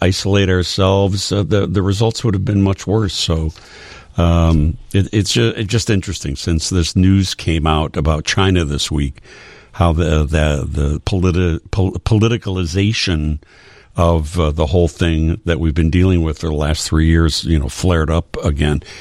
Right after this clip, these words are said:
And now there, apparently there is some news that there could be a home, uh,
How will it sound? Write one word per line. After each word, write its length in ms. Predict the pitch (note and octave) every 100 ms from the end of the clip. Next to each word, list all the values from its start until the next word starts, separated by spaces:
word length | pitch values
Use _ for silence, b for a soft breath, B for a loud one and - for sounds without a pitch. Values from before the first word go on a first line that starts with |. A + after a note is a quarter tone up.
| B -
And 160 | G2+
now 280 | G#2 B2+ E3+
there, 180 | G#2+ G2+
apparently 420 | - - A2 A2
there 220 | G2 F#2+
is 80 | F#2
some 240 | - G2 F#2
news 480 | G#2 G#2 G2+ F#2 - b b b b
that 200 | - G2+
there 120 | - G2
could 260 | - G#2
be 220 | F2+ G#2
a 160 | - F2+
home, 560 | E2+ B2 B2+ D3 E3 - -
uh, 180 | F#2